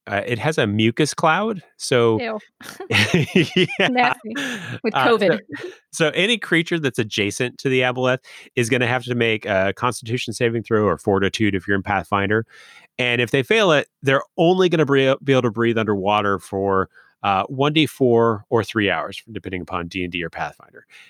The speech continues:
Speaker 1: Now,
Speaker 2: Mm-hmm.
Speaker 1: this may not be that big of a deal if you're running an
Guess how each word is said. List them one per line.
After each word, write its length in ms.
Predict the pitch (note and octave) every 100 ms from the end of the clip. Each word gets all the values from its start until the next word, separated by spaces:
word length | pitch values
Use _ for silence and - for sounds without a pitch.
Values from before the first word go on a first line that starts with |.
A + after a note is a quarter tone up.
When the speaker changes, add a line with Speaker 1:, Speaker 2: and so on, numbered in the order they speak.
| _ C3+
Speaker 1:
Now, 240 | C3+ B2
Speaker 2:
Mm-hmm. 720 | G2 _ _ _ _ _ -
Speaker 1:
this 260 | C#3 F#3 -
may 140 | G#3
not 240 | G#3+ F#3+ A#2
be 140 | C#3+
that 200 | C#3+ C3
big 140 | C3
of 100 | C3+
a 60 | C#3
deal 300 | G#2+ G2+ C#3+
if 180 | C#3 -
you're 180 | A2+ A2
running 300 | G#2 G#2
an 120 | A2